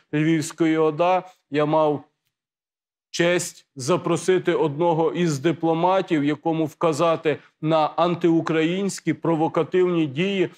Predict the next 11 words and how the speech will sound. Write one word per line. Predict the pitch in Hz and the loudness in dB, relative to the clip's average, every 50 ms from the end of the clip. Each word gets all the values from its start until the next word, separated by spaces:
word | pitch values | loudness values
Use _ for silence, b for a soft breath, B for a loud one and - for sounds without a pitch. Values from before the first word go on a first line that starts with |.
| B B _ | B B _
по | - 156 151 | -4 -2 -2
відношенню | 156 143 160 170 175 170 - 170 160 156 | 0 0 0 -2 -2 -2 -2 -2 -2 -2
до | 139 156 156 | -2 -2 -2
нашої | 156 160 160 151 - - 165 156 156 | 0 0 -2 -2 -2 -2 0 0 0
держави, | 147 147 165 151 147 147 180 180 190 180 170 151 B B B B - | 0 0 -2 -2 -2 -2 0 0 0 2 0 -2 B B B B -6
одного | 151 139 143 165 175 180 170 175 165 160 - _ - | -6 -4 -2 0 0 0 0 0 -2 -4 -8 _ -4
із | 165 156 - | -4 -4 -4
представників | - - 156 147 - - 165 156 156 156 151 - 180 180 175 170 B B B B _ - | -4 -4 -4 -4 -4 -4 -4 -2 -2 -2 -2 0 0 0 0 0 B B B B _ -4
наших | 151 160 165 151 - 165 131 | -2 -2 -2 -2 -2 -4 -4
західних | 123 127 165 160 151 - 160 143 143 151 131 - | -2 0 0 0 0 -2 -4 -4 -4 -4 -4 -6
сусідів. | - 156 - - - 139 123 104 120 107 | -6 -8 -6 -6 -6 -6 -6 -6 -8 -10